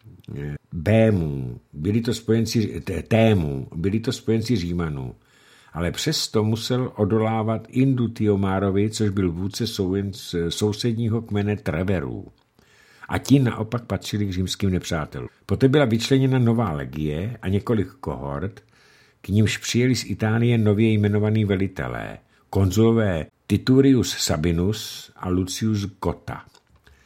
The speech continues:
Tato legie i s kohortami trávořila nedaleko Atuatuka na území Eburonů. Byl zde však problém.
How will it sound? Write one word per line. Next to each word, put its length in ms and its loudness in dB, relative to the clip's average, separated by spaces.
Tato 260 2
legie 320 4
i 120 -2
s 100 -2
kohortami 680 0
trávořila 800 -2
nedaleko 600 0
Atuatuka 920 -4
na 140 -2
území 540 2
Eburonů. 800 -2
Byl 140 0
zde 180 0
však 220 -4
problém. 720 -8